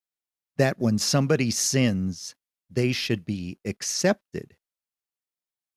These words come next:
And you can imagine, uh, forks clanking against plates, conversations going on around the table and around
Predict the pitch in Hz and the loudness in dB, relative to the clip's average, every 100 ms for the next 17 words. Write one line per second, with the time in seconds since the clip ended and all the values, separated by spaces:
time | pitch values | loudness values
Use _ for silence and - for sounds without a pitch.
0 | _ _ _ _ _ _ _ _ _ _ | _ _ _ _ _ _ _ _ _ _
1 | _ - 123 120 120 113 110 - _ _ | _ -2 2 2 2 2 0 -4 _ _
2 | - 127 - 185 127 117 120 127 135 - | 2 2 6 4 4 4 4 2 0 -2
3 | 110 101 98 _ _ _ _ - 110 95 | -2 0 -2 _ _ _ _ -6 -4 -4
4 | - - 135 131 - - 131 120 113 117 | -6 2 2 4 -2 -4 0 2 2 0
5 | 110 98 107 104 - - 104 101 98 - | 0 0 0 -2 -4 -8 -4 -4 -6 -12
6 | - _ _ _ - 123 127 139 120 123 | -14 _ _ _ -4 0 2 2 2 0
7 | 113 - 110 107 - 107 110 107 101 101 | 0 0 -2 -2 -2 0 0 0 -2 -4
8 | 98 92 104 101 101 - 113 107 101 98 | -4 -4 -4 -4 -6 -6 -6 -4 -2 -2
9 | 101 - 101 104 107 104 104 101 | -2 -4 -6 -6 -6 -6 -4 -6